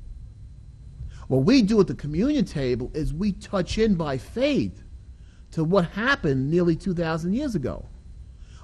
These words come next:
By our faith, we touch that cross.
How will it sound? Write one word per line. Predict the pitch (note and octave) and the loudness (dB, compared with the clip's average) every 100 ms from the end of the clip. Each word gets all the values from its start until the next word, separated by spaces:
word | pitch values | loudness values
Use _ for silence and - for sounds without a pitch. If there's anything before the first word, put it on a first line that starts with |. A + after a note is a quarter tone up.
| - | 0
By | F3 G3+ | 4 6
our | G3+ F3+ | 6 4
faith, | D#3+ - A3 C4+ D#4 G#3+ | 2 -6 2 4 4 2
we | E3 E3+ | 0 -2
touch | - G3 F#3 | 0 -2 0
that | F#3+ D#3+ | -2 -4
cross. | - C4+ B3+ - - - | -2 0 0 -2 -8 -16